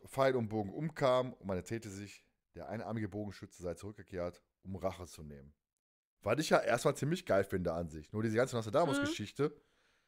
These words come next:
Speaker 1: die war so, weiß ich nicht, kennst du überhaupt Nostradamus? Was ist der
Speaker 2: Also der
Speaker 1: Begriff?
Speaker 2: Name sagt mir etwas. Ähm, ich glaub, ich hab, wir haben mal in Latein über den geredet, aber so genau, das wusste ich jetzt auch nicht.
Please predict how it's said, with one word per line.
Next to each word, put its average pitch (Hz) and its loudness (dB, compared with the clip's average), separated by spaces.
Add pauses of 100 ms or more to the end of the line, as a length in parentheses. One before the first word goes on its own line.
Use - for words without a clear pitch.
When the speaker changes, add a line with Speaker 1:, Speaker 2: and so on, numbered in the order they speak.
(240)
Speaker 1:
die 110 -4
war 131 6
so, 139 0 (260)
weiß 131 6
ich 123 -2
nicht, 131 4
kennst 143 2
du 220 6
überhaupt 180 0
Nostradamus? 165 -2 (800)
Was - -12
ist - -6
der 233 2
Speaker 2:
Also 233 2
der 247 -4
Speaker 1:
Begriff? 240 2
Speaker 2:
Name 254 2
sagt 220 0
mir 208 -4
etwas. 196 -4
Ähm, 196 -6 (100)
ich - -18
glaub, 208 -2
ich 214 -10
hab, 214 -8 (220)
wir 208 -12
haben 233 -2
mal 226 0
in 208 -2
Latein 202 -4
über 202 -4
den 190 -6
geredet, 190 -8
aber 180 -10
so 185 -12 (200)
genau, 185 -6
das 208 -10
wusste 202 -14
ich - -20
jetzt 208 -20
auch 190 -10
nicht. 208 -20